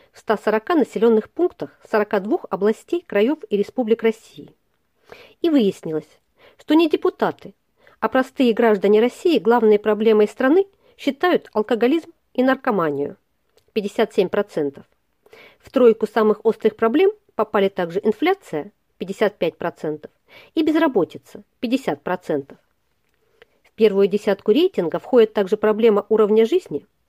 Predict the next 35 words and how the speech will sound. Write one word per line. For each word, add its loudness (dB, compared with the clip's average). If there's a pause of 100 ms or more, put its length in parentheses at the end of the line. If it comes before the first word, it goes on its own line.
(380)
коррупция 0 (420)
по -2
сорок 0
одному 2
проценту, -4 (640)
преступность, -2 (180)
тридцать -2
два -2
процента, -6 (320)
ситуация 0
в -12
сфере 0
Ж -2
К -20
Х -4 (640)
и 0
Ж 0
К -6
У 4 (560)
и -4
в -8
сфере -2
здравоохранения 0
по -6
двадцать -4
восемь -6
процентов, -8 (720)
а -2
также -4
проблемы 2
пенсионного 0
обеспечения, -8
двадцать -4
семь -4
процентов, -10